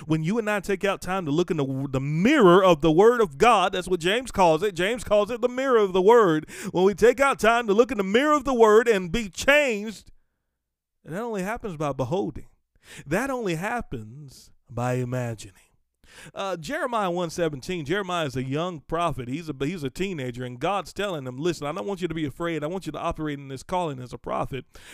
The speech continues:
Jeremiah one, starting verse seventeen, "Therefore prepare yourself." Oh, that's a, that's another podcast in and of itself. "And arise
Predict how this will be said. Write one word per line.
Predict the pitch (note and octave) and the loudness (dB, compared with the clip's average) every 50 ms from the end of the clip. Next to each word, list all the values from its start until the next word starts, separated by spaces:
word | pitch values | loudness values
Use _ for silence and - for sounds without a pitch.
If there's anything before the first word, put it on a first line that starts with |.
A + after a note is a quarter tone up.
| F3 - | -12 -4
Jeremiah | D3+ F#3 A3 A3 F#3+ F3+ F3 D#3 | -2 0 0 2 2 2 2 2
one, | D#3+ F#3 F#3 E3+ | 0 -2 -4 -4
starting | - F#3 E3+ E3 D#3 C#3 | -4 -4 -4 -4 -4 -4
verse | D#3 D#3+ D3+ - | -4 -4 -4 -4
seventeen, | - D#3+ D3 D3 C3 - F#3 F#3 D#3+ | -4 -4 -4 -6 -6 -8 -8 -6 -4
"Therefore | D#3+ G3+ B3 B3 - A#3 A3+ G#3+ | -2 -2 -2 -2 0 0 0 2
prepare | - F#3+ E3 - G3+ A3 A3 F#3+ | 0 -2 -4 -4 -4 -4 -4 -4
yourself." | D#3 C3+ A#2+ G#2+ - - B2 A2+ A2 - - _ _ _ _ _ _ _ _ _ _ _ _ _ _ _ | -4 -6 -8 -10 -12 -16 -16 -18 -18 -20 -20 _ _ _ _ _ _ _ _ _ _ _ _ _ _ _
Oh, | - A#2+ A2+ | -16 -14 -10
that's | A#2 B2 A#2+ A#2+ | -8 -8 -8 -8
a, | B2 A#2 | -8 -6
that's | B2 C3 C#3+ C3 | -6 -6 -6 -8
another | B2 A#2+ B2 A#2+ A2+ A2 | -10 -10 -8 -10 -10 -8
podcast | - B2 B2 A#2+ A2+ - C3 B2 B2 A2+ | -8 -10 -10 -10 -10 -12 -12 -12 -12 -12
in | C3 C3 C3 C3+ B2+ B2+ | -12 -12 -12 -10 -10 -10
and | B2+ C3 | -10 -10
of | C3+ B2+ | -12 -12
itself. | A2 G#2+ - D#3 D3+ C3+ - - - - - - - _ | -14 -14 -14 -12 -12 -12 -14 -16 -20 -20 -20 -20 -12 _
"And | G3 G3+ G3 | -4 -2 -2
arise | F#3+ F3 F#3 G3+ G#3+ G#3 F3+ D3 B2+ B2+ C3 C#3+ - - | 0 0 0 0 0 -2 -2 -4 -8 -10 -14 -16 -20 -20